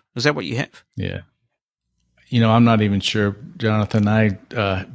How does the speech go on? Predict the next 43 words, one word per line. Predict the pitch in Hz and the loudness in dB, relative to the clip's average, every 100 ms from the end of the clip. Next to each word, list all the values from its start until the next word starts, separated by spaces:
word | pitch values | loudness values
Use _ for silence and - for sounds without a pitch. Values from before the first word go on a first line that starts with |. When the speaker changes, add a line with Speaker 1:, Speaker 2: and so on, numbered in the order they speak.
| - | -2
Speaker 2:
pulled | 123 92 107 | 0 0 0
an | |
old | 104 98 | 0 2
cable | 117 110 101 | 2 2 2
out | 104 104 92 | 2 2 0
that | 85 | -4
had | 92 101 82 | -4 -4 -4
the | 90 87 - - - - - - | -6 -6 -8 -18 -20 -20 -8 0
three | 107 | 2
and, | 98 92 - - | 2 -2 -6 0
three | 117 | 4
and | 104 | 4
a | |
half | 104 92 | 4 2
millimeter | 110 101 98 104 101 | 2 2 2 2 2
on | 95 98 | 2 2
one | 104 | 2
end, | 98 98 92 82 | 2 2 0 -2
six | - 98 - | -4 -2 -2
seven | 101 90 | 0 -2
five | - 98 98 | 0 0 2
on | 92 | 0
the | 92 | 0
other, | 101 98 95 | 0 2 0
and | 87 85 80 - - - _ - | 0 -4 -8 -14 -20 -20 _ -4
went | 104 85 | -2 -2
to | |
town | 90 104 101 95 | 0 2 4 2
with | 92 87 | 0 -2
it. | 87 | -2
So | 101 | 0
I'm | 95 | 2
gonna | 95 90 | 2 0
s-, | - - _ - | -2 -6 _ -8
have | 95 92 | -4 -4
to | |
do | 90 104 | 0 0
a | 90 | 2
little | 95 87 | 0 0
bit | 92 | -2
of | 85 92 | -2 -2
research | 95 - 95 92 - | 0 0 0 -2 -2
and | - 85 | -4 -6